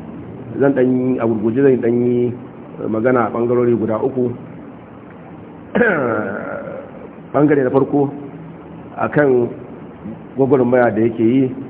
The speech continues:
da kuma, ah, fa'idantarwa da karantarwa da yake yi, wanda bangaren, eh, fikihu da kuma bangare na abin da ya shafi hadisan manzo Allah sallallahu alaihi wasallama,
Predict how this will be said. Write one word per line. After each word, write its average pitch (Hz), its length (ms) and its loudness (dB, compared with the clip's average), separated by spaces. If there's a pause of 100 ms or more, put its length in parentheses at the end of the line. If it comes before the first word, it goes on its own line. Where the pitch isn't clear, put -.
(760)
da 90 80 -6
kuma, 113 560 2 (560)
ah, 104 480 -2
fa'idantarwa 131 720 2
da 101 80 -2
karantarwa 117 400 2
da 104 160 -2
yake 110 160 -4
yi, 101 160 0 (1600)
wanda 107 680 0 (220)
bangaren, 123 720 4
eh, 101 920 -2 (120)
fikihu 165 420 6 (840)
da - 60 -4
kuma 123 260 2
bangare 131 640 4
na 123 240 2
abin 113 200 0
da 113 60 2
ya 113 80 2
shafi 117 540 -2 (160)
hadisan 117 360 0
manzo 117 200 0
Allah 117 220 2
sallallahu 107 200 -6
alaihi 127 120 -4
wasallama, 127 260 2